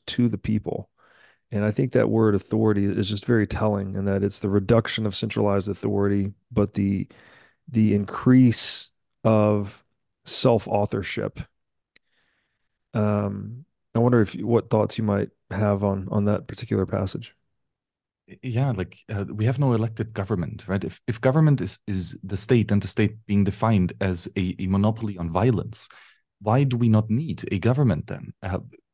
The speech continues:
Speaker 2: because in cyberspace, there is no violence, right? We
Speaker 1: Mm.
Speaker 2: cannot expel force in, in this digital realm because there is no matter to exert force on.
Speaker 1: Mm.
Speaker 2: So we, we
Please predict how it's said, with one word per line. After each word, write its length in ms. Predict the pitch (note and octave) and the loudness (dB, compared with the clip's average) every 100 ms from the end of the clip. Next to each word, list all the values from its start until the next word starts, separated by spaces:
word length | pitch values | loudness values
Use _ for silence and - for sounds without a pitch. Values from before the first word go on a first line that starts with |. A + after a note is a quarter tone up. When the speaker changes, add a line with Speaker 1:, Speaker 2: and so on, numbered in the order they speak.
| _ - | _ -10
Speaker 2:
because 280 | A2 B2+ A2 | 0 2 2
in 60 | |
cyberspace, 560 | G#2+ C#3+ D3+ - G2 - | 2 2 0 0 -4 -4
there 140 | B2 | -6
is 280 | D#3 E3 A#2+ | -4 -4 -2
no 160 | B2 A2 | -2 -2
violence, 600 | A#2 D3 A2+ G2+ - - _ _ - | -2 -2 -4 -8 -18 -20 _ _ -8
right? 100 | G#2+ | -4
We 120 | A2+ G#2 | -2 -2
Speaker 1:
Mm. 20 | |
Speaker 2:
cannot 380 | - D#3 D3+ D3 A2 | 0 2 2 -2 -10
expel 360 | - - B2 | -8 -2 -2
force 560 | A2+ C3 G#2+ D#2 - - _ _ _ | -2 -4 -4 -4 -10 -14 _ _ _
in, 280 | A#2+ A2 A2 - | 0 0 0 -2
in 160 | A#2 | 0
this 180 | A2+ A2 | 0 -2
digital 380 | A#2+ A2 G2 G2 | -4 -6 -2 -2
realm 220 | G#2 D3+ | -2 -2
because 240 | G2 - G#2 | -2 -4 -4
there 160 | A#2 A#2 | -2 -2
is 160 | C3+ | -4
no 140 | B2 A#2 | -2 -2
matter 380 | A#2+ B2+ A2+ | -2 -2 -4
to 140 | G#2 - | -6 -8
exert 360 | G2 - A2+ | -8 -6 -6
force 340 | A2 A#2 G#2+ - - | -6 -6 -6 -8 -6
on. 360 | C3+ G#2 D#2+ _ _ G#2+ | -2 -2 -6 _ _ -8
Speaker 1:
Mm. 280 | G#2+ G#2+ | -6 -6
Speaker 2:
So 300 | F#2 A#2 A2 A2+ | -4 -2 -2 -2
we, 340 | G#2+ G#2+ G#2 - G2 | -2 -2 -4 -12 -6
we 340 | G#2 G2+ G2+ | -4 -2 -4